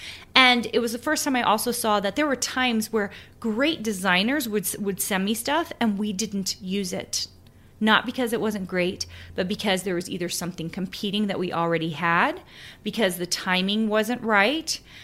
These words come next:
because the artwork, we, we focus grouped it,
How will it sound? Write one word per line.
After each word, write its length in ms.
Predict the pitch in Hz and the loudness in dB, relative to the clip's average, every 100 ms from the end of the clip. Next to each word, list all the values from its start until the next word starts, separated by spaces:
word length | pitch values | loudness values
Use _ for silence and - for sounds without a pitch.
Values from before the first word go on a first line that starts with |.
| - - | -12 -4
because 380 | 226 220 277 | -2 0 0
the 160 | 190 - | 0 0
artwork, 540 | - 208 - 226 214 214 | 4 4 4 2 0 -2
we, 220 | 214 - | -6 -4
we 280 | 196 202 - - | -4 -4 -4 0
focus 340 | 190 190 185 | 0 2 -2
grouped 380 | - 240 233 - | -2 -2 -2 0
it, 200 | 254 233 | 2 2